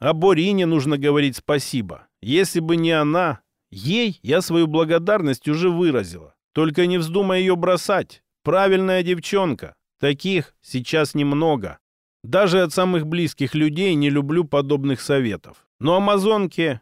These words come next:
ничего говорить не стал. Сейчас мне больше всего хотелось скорее вернуться к подруге, чтобы обсудить ее неожиданно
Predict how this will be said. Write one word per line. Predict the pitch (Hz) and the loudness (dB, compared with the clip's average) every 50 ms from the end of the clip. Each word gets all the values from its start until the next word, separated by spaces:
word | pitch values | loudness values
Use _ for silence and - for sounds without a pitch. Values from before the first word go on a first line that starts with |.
| _ _ | _ _
ничего | 107 123 151 147 - - 180 185 190 170 | -4 -4 -4 -2 -2 -2 0 2 2 2
говорить | 139 151 151 156 151 156 156 135 - | 2 2 4 4 4 2 0 -2 -2
не | 147 147 147 | 0 0 0
стал. | - - - - 165 151 123 80 - _ _ | -2 -2 -2 0 0 0 0 -2 -6 _ _
Сейчас | _ - - 170 175 151 - 220 220 208 175 - 120 | _ -4 -2 -2 -2 0 0 2 2 2 2 2 0
мне | 127 143 156 | 0 0 0
больше | 151 156 170 156 - 170 156 | 0 0 -2 0 0 -2 -4
всего | 139 - 165 165 165 156 | -2 -2 0 0 0 0
хотелось | - 170 170 156 - 190 190 175 165 147 - - _ _ | 2 0 0 0 0 0 2 4 2 2 0 -4 _ _
скорее | - - - - 143 147 156 165 165 160 | -16 -16 -4 0 0 2 2 2 2 2
вернуться | 151 156 151 151 156 151 143 - 156 135 | 2 2 2 2 0 0 0 -2 -4 -4
к | - | -2
подруге, | _ 156 151 143 160 175 208 196 156 127 117 98 82 - _ _ _ | _ 0 0 2 0 0 0 0 0 -2 -4 -4 -6 -12 _ _ _
чтобы | _ - _ 208 202 208 214 | _ -8 _ -2 0 2 2
обсудить | 202 151 - - 185 160 165 214 202 - | 2 2 0 -2 -2 0 -2 -4 -2 -2
ее | 170 165 160 160 | 0 0 2 2
неожиданно | 160 160 160 156 147 127 156 180 156 165 160 156 151 143 123 | 2 2 2 2 2 0 0 0 0 0 2 2 2 0 -2